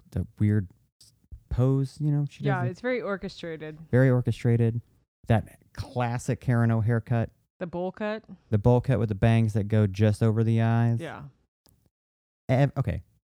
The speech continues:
Speaker 2: So she's also known for her clothing
Speaker 1: Yes.
Speaker 2: that her friend, m-, her friend makes all of her
Speaker 1: Oh, really?
Speaker 2: costumes.
Speaker 1: I
Speaker 2: I'm
Speaker 1: did not know that.
Speaker 2: I'm gonna Google it.
Speaker 1: Google that.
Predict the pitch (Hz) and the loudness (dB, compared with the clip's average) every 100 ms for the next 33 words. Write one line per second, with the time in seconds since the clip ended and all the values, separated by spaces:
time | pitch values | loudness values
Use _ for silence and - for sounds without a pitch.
0 | _ 226 - 262 269 269 269 262 196 185 | _ -8 -6 -8 -6 -6 -6 -6 -4 -4
1 | 185 175 180 170 160 147 143 - - - | -4 -6 -10 -10 -8 -10 -12 -18 -20 -14
2 | 202 190 175 151 143 139 139 135 92 - | -8 -8 -8 -8 -10 -10 -12 -8 -8 -8
3 | - 147 160 - - 170 170 165 156 151 | -12 -12 -12 -16 -12 -10 -8 -8 -10 -12
4 | 156 _ _ _ _ _ - 165 - 160 | -16 _ _ _ _ _ -14 -12 -10 -8
5 | 190 - 185 175 165 156 - - 156 156 | -8 -6 -6 -6 -8 -12 -14 -14 -10 -10
6 | - - - - 147 147 143 147 143 139 | -12 -20 -20 -10 -8 -8 -8 -12 -12 -12
7 | - 143 123 165 101 87 - - 139 127 | -2 2 2 2 2 0 -4 -14 -16 -16
8 | - 113 123 120 123 120 123 156 - - | -12 -2 0 2 2 2 0 -2 -6 -8
9 | 151 151 147 147 143 - - - 143 170 | -10 -10 -10 -12 -12 -14 -18 0 4 6
10 | 117 | 6